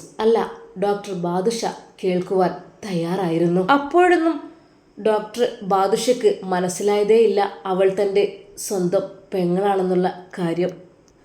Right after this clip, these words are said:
ഇൻഷാ അല്ലാ, നമുക്കിതിൻ്റെ ബാക്കി ഭാഗം നാളെ കാണാം. ഈ ഒരു വാർത്ത കേൾക്കുമ്പോൾ ഡോക്ടർ ബാദുഷയുടെ അല്ലെങ്കിൽ ഫിറോസ് മോൻ്റെ ചിന്താഗതി എന്തായിരിക്കും എന്നെല്ലാം നമുക്ക്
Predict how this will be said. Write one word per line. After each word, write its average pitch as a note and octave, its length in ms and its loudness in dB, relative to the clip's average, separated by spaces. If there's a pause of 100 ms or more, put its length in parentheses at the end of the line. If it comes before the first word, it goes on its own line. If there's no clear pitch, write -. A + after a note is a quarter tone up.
(800)
ഇൻഷാ D4 360 2
അല്ലാ, G#3+ 220 4 (200)
നമുക്കിതിൻ്റെ G3+ 600 0
ബാക്കി G3 320 2
ഭാഗം G3 300 0 (120)
നാളെ F3+ 300 0
കാണാം. F3+ 360 -2 (340)
ഈ D4 80 4 (100)
ഒരു F4+ 120 4
വാർത്ത C#4 340 2
കേൾക്കുമ്പോൾ B3+ 540 2 (600)
ഡോക്ടർ G#3 400 -2
ബാദുഷയുടെ G#3+ 680 0 (680)
അല്ലെങ്കിൽ G#3+ 420 2
ഫിറോസ് G#3 500 0
മോൻ്റെ G#3 280 2 (420)
ചിന്താഗതി F#3 600 2 (220)
എന്തായിരിക്കും A3+ 640 0 (280)
എന്നെല്ലാം B3 460 0
നമുക്ക് E3+ 340 -2